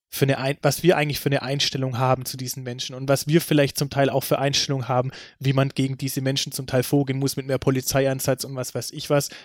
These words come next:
und eigentlich genau die gleiche Meinung haben wie manche Amerikaner, äh, und wir sind da kein Tick besser. Ähm, nur weil bei uns halt noch keiner, ähm, äh,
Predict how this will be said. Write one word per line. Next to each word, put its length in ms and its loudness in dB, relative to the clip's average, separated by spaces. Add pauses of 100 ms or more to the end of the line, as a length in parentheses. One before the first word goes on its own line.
und 140 2
eigentlich 340 0
genau 280 4
die 100 4
gleiche 320 2
Meinung 340 0
haben 280 2
wie 80 0
manche 360 0
Amerikaner, 600 0 (320)
äh, 100 2
und 160 -4
wir 80 4
sind 180 0
da 80 6
kein 260 -2
Tick 200 -8
besser. 320 0 (400)
Ähm, 220 2
nur 160 2
weil 100 8
bei 140 6
uns 220 -2
halt 100 4
noch 160 -2
keiner, 540 2
ähm, 340 0 (260)
äh, 260 -12